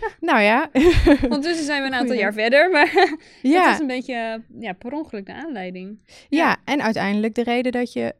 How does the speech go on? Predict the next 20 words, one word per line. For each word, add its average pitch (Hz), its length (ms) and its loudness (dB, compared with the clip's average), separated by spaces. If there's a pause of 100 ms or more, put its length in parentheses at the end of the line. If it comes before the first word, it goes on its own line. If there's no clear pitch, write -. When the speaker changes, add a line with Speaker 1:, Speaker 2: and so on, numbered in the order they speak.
(100)
Speaker 2:
Zero 233 240 -4
Waste 240 220 -4
Nederland 175 380 -6
bent, 185 360 -10
eh, 185 300 -4 (240)
begonnen. 196 580 -8
Speaker 1:
Ja, 285 220 -4 (540)
dat, 269 220 -8
dat 311 260 -10
kwam 285 360 -6
drie 233 180 -8
jaar 240 160 -8
later. 277 560 -10 (180)
Ehm, 220 760 -12
in - 80 -18
tweeduizend 240 400 -10
vijftien 254 340 -8
begon 226 280 -10
ik 214 140 -12
met 202 360 -12